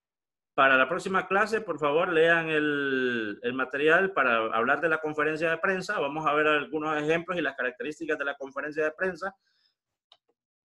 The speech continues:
para hablar de ese tema el próximo, el próximo lunes.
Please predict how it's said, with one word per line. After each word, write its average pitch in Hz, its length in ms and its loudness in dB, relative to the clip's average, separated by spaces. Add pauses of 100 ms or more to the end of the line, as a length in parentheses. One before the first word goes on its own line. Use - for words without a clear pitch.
(120)
para 196 360 8
hablar 165 340 4
de 175 60 -2
ese 160 160 -4
tema 165 420 2
el 131 160 0
próximo, 135 1080 -2
el 117 120 -6
próximo 151 320 0
lunes. 90 500 -6